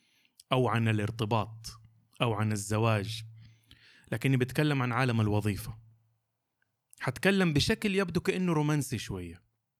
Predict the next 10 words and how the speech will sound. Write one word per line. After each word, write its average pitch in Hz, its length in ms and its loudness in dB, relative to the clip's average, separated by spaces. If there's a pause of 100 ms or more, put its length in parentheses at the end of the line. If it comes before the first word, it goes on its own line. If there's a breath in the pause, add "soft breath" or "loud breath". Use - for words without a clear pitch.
(960)
لكن 127 240 -4
صدقوني 131 500 -2
بتكلم 113 500 -4
عن 98 100 -8
عالم 110 320 -4
الوظيفة. 92 500 -8 (760)
خليني 117 440 -4
أبدأ. - 240 -16 (1400)
وظيفتك 139 1080 -4 (1000)
المثالية 113 920 -2